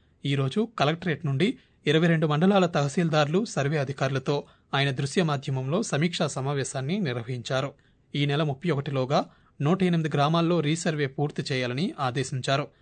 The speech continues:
హౌస్ సైట్ పట్టాలను పునఃపరిశీలించాలన్నారు.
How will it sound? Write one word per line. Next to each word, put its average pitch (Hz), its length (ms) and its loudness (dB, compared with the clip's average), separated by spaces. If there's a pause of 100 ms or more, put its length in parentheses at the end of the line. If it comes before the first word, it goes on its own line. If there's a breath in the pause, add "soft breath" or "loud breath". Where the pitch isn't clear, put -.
(280 soft breath)
హౌస్ 170 280 2
సైట్ 175 260 0
పట్టాలను 143 540 -2
పునఃపరిశీలించాలన్నారు. 135 1160 -2